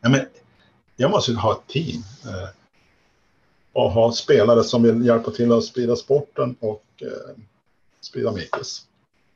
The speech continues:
Det är min, man behöver inte alls vara duktig, det, det är min ambition. Att, eh,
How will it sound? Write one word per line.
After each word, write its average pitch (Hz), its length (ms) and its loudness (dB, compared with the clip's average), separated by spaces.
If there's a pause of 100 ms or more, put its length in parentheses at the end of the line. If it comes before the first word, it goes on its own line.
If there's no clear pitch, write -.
(540)
Det 107 140 -2
är 123 60 2
min, 120 260 0
man 147 200 0
behöver 156 260 4
inte 139 140 0
alls 214 200 -6
vara 107 180 -6 (140)
duktig, 117 500 -10
det, 139 220 -4
det 143 120 -8
är 139 40 -6
min 117 260 -6
ambition. 90 680 -14
Att, 95 240 -18
eh, 95 300 -14